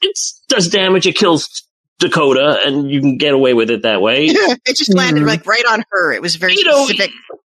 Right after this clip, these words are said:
Speaker 2: located.
Speaker 1: It could be a bomb without being a nuclear bomb.
Speaker 2: Or it could be like Randy Quaid's airplane at the end of Independence Day.
Speaker 1: Yeah, I, I,
Speaker 3: Yeah.
Speaker 1: I wouldn't love them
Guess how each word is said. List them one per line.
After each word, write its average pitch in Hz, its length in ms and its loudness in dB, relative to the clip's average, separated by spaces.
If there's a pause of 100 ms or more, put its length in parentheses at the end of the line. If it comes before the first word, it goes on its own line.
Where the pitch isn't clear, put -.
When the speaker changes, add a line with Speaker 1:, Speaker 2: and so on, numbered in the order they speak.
Speaker 2:
located. 196 400 0
Speaker 1:
It 294 100 -2
could 359 140 0
be 285 180 2
a 240 100 0
bomb 170 600 0
without 147 340 0
being 139 280 0
a 135 80 0
nuclear 147 580 4
bomb. 104 440 0 (840)
Speaker 2:
Or 294 60 0
it 302 80 -4
could 381 100 0
be 349 120 0
like 339 240 -2
Randy 285 340 2
Quaid's 294 500 0
airplane 262 480 2
at 165 100 -4
the - 120 -6
end 226 100 4
of 233 80 2
Independence 254 580 2
Day. - 300 -6 (380)
Speaker 1:
Yeah, 285 200 -2 (160)
I, - 280 -2
I, 262 140 0
Speaker 3:
Yeah. 254 120 -2 (140)
Speaker 1:
I 247 220 -2
wouldn't 247 340 2
love 156 300 2
them 190 140 2